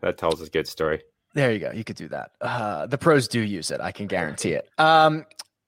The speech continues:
Speaker 2: little news. I want to, I wanted to bring this up with you because I read this article a couple of days ago, and it's from golf dot com, and it is an article about Topgolf,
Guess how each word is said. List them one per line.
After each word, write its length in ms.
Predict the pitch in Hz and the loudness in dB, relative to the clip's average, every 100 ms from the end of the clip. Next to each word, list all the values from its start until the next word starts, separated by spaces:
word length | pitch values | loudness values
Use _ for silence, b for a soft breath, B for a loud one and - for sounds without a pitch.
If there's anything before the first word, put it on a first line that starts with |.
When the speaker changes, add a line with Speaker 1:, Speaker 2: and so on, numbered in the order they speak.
| _ | _
Speaker 2:
little 220 | 214 359 | 6 6
news. 380 | 392 247 120 - - | 6 4 4 -2 0
I 80 | 190 | 2
want 160 | 339 | 4
to, 100 | 330 | 4
I 40 | 262 | 4
wanted 280 | 339 349 | 2 0
to 80 | 302 _ - | -4 _ 0
bring 160 | 247 240 | 2 4
this 140 | - | 4
up 200 | 190 - _ _ _ 147 | 4 2 _ _ _ -4
with 180 | 131 120 | -4 -4
you 120 | - - _ | -8 -12 _
because 760 | - 170 190 175 165 160 160 143 | 0 2 6 8 8 8 6 2
I 120 | 165 165 | 2 4
read 240 | 196 240 | 4 2
this 160 | 277 185 | 2 4
article 320 | 175 - 170 | 4 2 2
a 20 | |
couple 200 | - 123 | 2 0
of 40 | 113 | -2
days 160 | 92 | -4
ago, 160 | - 73 _ - | -8 -14 _ -10
and 80 | 120 | -8
it's 100 | - | -4
from 120 | 151 | 2
golf 180 | 131 - | 4 6
dot 200 | 175 160 | 4 4
com, 240 | 117 107 - _ _ _ _ - - | 0 -2 -8 _ _ _ _ -18 -6
and 320 | 147 147 143 | -2 0 -2
it 80 | 156 | -6
is 80 | 139 | -6
an 60 | 147 | 0
article 340 | 175 208 240 | 2 2 4
about 280 | 160 151 - | 6 6 4
Topgolf, 500 | - 160 - 101 | 4 4 4 0